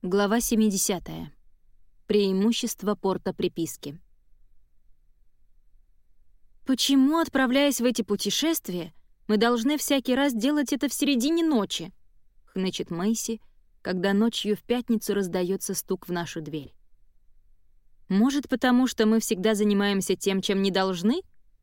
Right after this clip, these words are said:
отвечаю я, идя к двери, чтобы впустить Флинта и Луку, а затем и Хадсона, который вот-вот придёт.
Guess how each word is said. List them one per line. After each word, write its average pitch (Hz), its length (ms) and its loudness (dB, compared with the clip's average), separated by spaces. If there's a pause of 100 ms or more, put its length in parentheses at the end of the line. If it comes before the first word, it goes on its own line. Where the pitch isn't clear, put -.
(180)
отвечаю 185 560 -4
я, 202 360 -4
идя 185 260 -2
к 165 80 -10
двери, 180 400 -4 (260)
чтобы 190 300 -2
впустить - 460 -2
Флинта 226 460 0
и - 180 -2
Луку, 175 440 -4 (460)
а 180 80 -4
затем 220 340 0
и 311 40 -2
Хадсона, 202 580 -2
который 175 400 -2
вот-вот 165 400 -6
придёт. 160 460 -6